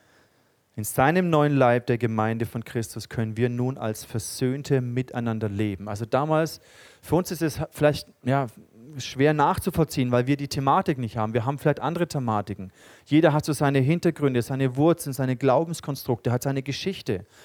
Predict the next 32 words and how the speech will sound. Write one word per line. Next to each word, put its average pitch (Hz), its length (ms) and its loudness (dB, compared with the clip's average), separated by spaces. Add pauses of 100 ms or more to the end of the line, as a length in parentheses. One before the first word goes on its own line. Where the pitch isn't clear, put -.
(160)
Und 131 140 4
das 135 140 2
alles 180 360 4
in 156 100 -2
einer 165 320 2
Gemeinde 143 420 0
zusammenzubringen, 151 680 -4
ist 139 140 -8
gar 147 160 0
nicht 165 120 -6
so, 160 140 -2
ähm, 131 560 -2
gar 139 120 -2
nicht 165 100 -6
so - 100 -8
einfach. 131 480 -8 (400)
Deswegen 156 300 0
betont 175 500 2
Paulus 156 400 2
das, 190 260 0 (220)
setzt - 640 0 (100)
alles 202 400 2
daran, 156 520 2 (1040)
die 156 140 0
Einheit 156 540 2
zu 147 160 -6
bewahren, 135 640 2
die 131 100 -6
Gott 131 260 0
euch 127 240 -8
geschenkt 120 600 -8
hat. 98 340 -8